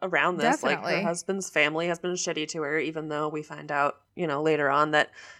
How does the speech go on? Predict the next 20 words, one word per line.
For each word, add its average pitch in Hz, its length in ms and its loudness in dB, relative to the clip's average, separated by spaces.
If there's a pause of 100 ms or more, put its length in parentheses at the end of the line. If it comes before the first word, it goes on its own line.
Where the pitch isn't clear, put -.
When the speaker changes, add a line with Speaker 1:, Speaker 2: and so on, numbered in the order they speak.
(160)
Speaker 1:
he 220 280 -2
was 175 180 0
the 170 80 -2
one 151 220 0
who 170 160 -4
had 143 320 2
the 156 60 -10
fertility 147 560 -2
issue. 135 400 0
Speaker 2:
Mm-hmm. 226 140 -2 (800)
Speaker 1:
And, 180 140 -4
like, 151 380 -4 (1080)
in, 208 160 2 (180)
in 233 140 4
the, 233 180 0
even 233 220 0
in 214 140 -2
this 220 200 0
scene, 202 360 -2
like, 175 280 -2